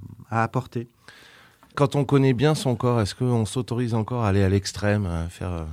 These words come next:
Speaker 2: à tirer sur les ligaments, euh ? C'est, c'est
Speaker 1: Eh
Speaker 2: pas à un
Speaker 1: ben,
Speaker 2: moment donné, on va dire, « Bon,
Speaker 1: on
Speaker 2: je vais faire plus attention, c'est pas possible, je,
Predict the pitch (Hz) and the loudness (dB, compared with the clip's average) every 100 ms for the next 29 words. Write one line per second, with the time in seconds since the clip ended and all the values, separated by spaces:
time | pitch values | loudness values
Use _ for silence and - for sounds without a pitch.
0 | - _ _ - 90 - 120 107 110 - | -14 _ _ -6 -6 0 2 4 2 0
1 | 95 90 95 92 90 95 101 101 - - | 0 0 0 0 0 -2 -2 -4 -6 -12
2 | _ _ - - _ - - - - 131 | _ _ -20 -20 _ -14 -14 -20 -6 6
3 | 139 135 127 135 131 147 131 123 131 127 | 8 10 8 8 8 8 8 8 8 8
4 | 131 135 110 120 - 123 113 117 - 117 | 6 4 4 0 0 -4 -2 -2 -2 -4
5 | 110 - 101 98 - 104 90 82 | -4 -6 -4 -4 -2 -4 -2 -4